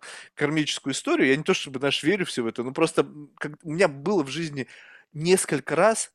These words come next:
когда вот на ровном месте, абсолютно без какого-то спроса с моей стороны, люди мне просто помогали. Вот просто на м-, вот, ну, один пример меня вообще просто убил.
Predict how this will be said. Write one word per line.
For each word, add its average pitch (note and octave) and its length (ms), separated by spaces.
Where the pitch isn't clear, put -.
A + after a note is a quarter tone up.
когда D3 320
вот D3+ 220
на C#3+ 140
ровном D#3+ 460
месте, C#3+ 600
абсолютно G3 600
без F3 300
какого-то F#3+ 600
спроса F3 600
с - 120
моей D3 180
стороны, D#3 340
люди D3 360
мне C3+ 220
просто - 360
помогали. B2+ 540
Вот - 240
просто F#3 560
на C3 120
м-, D3+ 180
вот, D#3 160
ну, F3 240
один F3 260
пример F3+ 300
меня D#3 120
вообще C#3+ 200
просто C#3 320
убил. B2 260